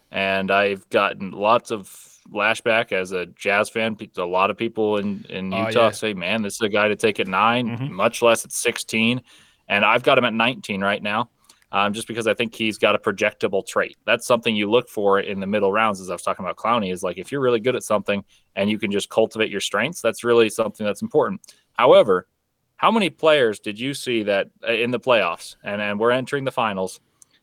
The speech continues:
Speaker 1: how many did you see that have one strength on a court and, and play effective minutes, uh,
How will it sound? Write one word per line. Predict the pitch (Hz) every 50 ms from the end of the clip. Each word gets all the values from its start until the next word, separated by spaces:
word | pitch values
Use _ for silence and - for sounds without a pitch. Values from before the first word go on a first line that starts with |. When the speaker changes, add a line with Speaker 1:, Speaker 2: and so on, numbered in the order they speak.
| _ _ _ _ -
Speaker 1:
how | 123 151
many | 190 196 175
did | 147 147 107
you | 107 123 147 151
see | - - 131 123 113
that | 101 104 104 101 - - -
have | 110 107 107 104 98
one | 95 92 92 101 117 131 135 143
strength | - - 127 117 120 120 -
on | 113 110 107 104
a | 98
court | - - 107 110 123 131 - _ _ _ _ _ _ _ _ _
and, | 117 117 110 107 107 98
and | 113 110 107 107 101 -
play | - - 120 117 117 117 113
effective | 113 104 - - 117 120 - - 123 107
minutes, | 107 104 104 110 123 - - - - _ _ _ _ _ _ _ _
uh, | - 101 101 98 98 98 98 101